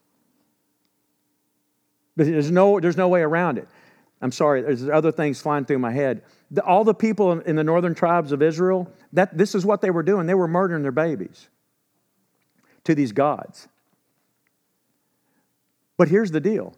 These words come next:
Do we honestly think that every single one of them were doing that? Well, no, they weren't.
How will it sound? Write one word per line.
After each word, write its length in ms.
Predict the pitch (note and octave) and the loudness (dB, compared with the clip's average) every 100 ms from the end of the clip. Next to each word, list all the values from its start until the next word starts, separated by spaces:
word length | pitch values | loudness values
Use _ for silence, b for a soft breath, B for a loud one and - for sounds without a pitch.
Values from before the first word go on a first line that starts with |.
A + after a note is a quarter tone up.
| _ _ | _ _
Do 100 | F3+ | 2
we 100 | G3 | 2
honestly 400 | F3+ A#3 A#3+ A3 | 2 0 0 -2
think 260 | G3+ G#3+ F3+ | 0 -2 -2
that 100 | - | -2
every 260 | E3 G#3 | 0 0
single 320 | F3+ G#3 F#3+ | 0 -2 0
one 160 | C#3 D3 | 0 0
of 140 | F#3 | -2
them 160 | A3 A3+ | -2 0
were 100 | A3+ | 0
doing 280 | A3 B3 A#3+ | 0 -2 -2
that? 300 | B3+ C4 - _ _ _ _ _ _ _ _ _ _ - | -2 -4 -8 _ _ _ _ _ _ _ _ _ _ -4
Well, 80 | D#4 | -2
no, 160 | G4 | 0
they 100 | F4+ | 0
weren't. 460 | G#2+ F#2+ E3+ C#4 | -2 -2 -2 -4